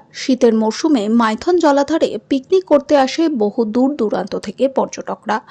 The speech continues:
কলকাতা, আসানসোল, দুর্গাপুর, রাজ্যের বিভিন্ন প্রান্তের মানুষ তো আসে, আশেপাশের পার্শ্ববর্তী রাজ্য ঝাড়খণ্ড থেকে পর্যটকরা পিকনিক করতে আসে। শীতের মরশুমে প্রাকৃতিক সবুজ মনোরম পরিবেশে পিকনিক করতে আসে পর্যটকরা।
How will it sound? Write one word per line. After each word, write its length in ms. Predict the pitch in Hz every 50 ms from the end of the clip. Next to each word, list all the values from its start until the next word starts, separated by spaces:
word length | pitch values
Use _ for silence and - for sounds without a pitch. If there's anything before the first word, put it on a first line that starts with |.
| - - - - - 254 - -
কলকাতা, 500 | 311 311 302 302 - 381 381 427 392 339
আসানসোল, 520 | 269 262 - 294 285 277 - 311 311 311
দুর্গাপুর, 600 | - 254 233 208 - 220 214 - 247 262 277 269
রাজ্যের 300 | 226 196 196 - - 208
বিভিন্ন 400 | 208 208 220 214 220 269 330 349
প্রান্তের 400 | 330 339 302 277 269 269 302 294
মানুষ 400 | 285 247 220 214 220 226 233 -
তো 120 | - - 220
আসে, 500 | 196 180 214 - - 277 226 - 262 233 - - - - - - - - - _
আশেপাশের 960 | - 285 277 269 - - - 415 415 403 415 392 370 - - 226 - 233 294
পার্শ্ববর্তী 840 | 262 - 285 240 240 - - 330 311 302 302 294 302 - - 320 330 311
রাজ্য 480 | 247 185 190 214 233 - - 269 285 269
ঝাড়খণ্ড 540 | - - - 202 185 208 - - 294 269
থেকে 280 | 269 - 294 269 294 302
পর্যটকরা 840 | 302 - 208 190 196 - 196 - 202 208 - - 254 - - - - -
পিকনিক 340 | - 254 - - 254 202 -
করতে 300 | - - - - - 190
আসে। 360 | 202 208 - - 254 226 - - _ - - - - - -
শীতের 420 | - - - 302 302 - 403 453
মরশুমে 720 | 427 381 330 320 311 - - 403 392 285 - - 226 247 285 269
প্রাকৃতিক 560 | - 294 254 240 247 - 359 - 415 403 - -
সবুজ 480 | - - - 285 262 294 320 349 339 -
মনোরম 460 | 277 240 226 220 220 214 214 214 233
পরিবেশে 580 | 254 240 220 208 214 214 214 226 - - 320 320
পিকনিক 480 | 311 - - 269 262 - - 370 370
করতে 340 | - - 330 320 - - 339
আসে 360 | 320 330 311 - - - 156
পর্যটকরা। 720 | 196 220 - 208 190 - - - - 190 - - 202 208 -